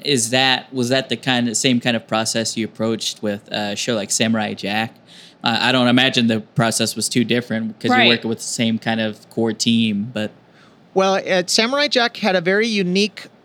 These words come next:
Speaker 3: thing about it, especially in the beginning. Samurai Jack was an amazing show, but before I even talk much more about the music of Samurai Jack, I wanna, I wanna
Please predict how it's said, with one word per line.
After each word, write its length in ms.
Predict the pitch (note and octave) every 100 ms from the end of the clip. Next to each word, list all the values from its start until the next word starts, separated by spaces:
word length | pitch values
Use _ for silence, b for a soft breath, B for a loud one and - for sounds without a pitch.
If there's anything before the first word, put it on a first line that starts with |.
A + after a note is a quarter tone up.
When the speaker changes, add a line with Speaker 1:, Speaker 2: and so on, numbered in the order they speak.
| _
Speaker 3:
thing 200 | - G3 F#3+
about 260 | E3 D#3+
it, 100 | D3+
especially 640 | C#3+ - - F#3+ - A#3+ A3
in 80 |
the 60 | G3
beginning. 540 | D#3+ D3 E3 D#3 A#2+ A2+ - B B B
Samurai 340 | - C#4 F4
Jack 360 | - B3+ B3 -
was 380 | F#3+ F#3+ E3 - _ _ _ -
an 80 | F3+
amazing 460 | F3 A3 C4 D4+
show, 500 | - - F#3 C#3+ D3+ - B B B B
but 120 | E3+
before 320 | E3+ D#3+ A3
I 60 | A#3
even 240 | B3 A3+
talk 560 | E3+ - - G#3+ - -
much 320 | F#3 F#3+ -
more 160 | F3 F#3
about 220 | F#3 F3+
the 60 | D3+
music 360 | E3 F#3 G#3
of 60 | F#3+
Samurai 280 | F#3+ F#3+ F#3
Jack, 240 | F#3 F3+
I 40 |
wanna, 320 | D#3+ E3 E3+ F3+
I 100 | D#3
wanna 240 | D#3+ E3+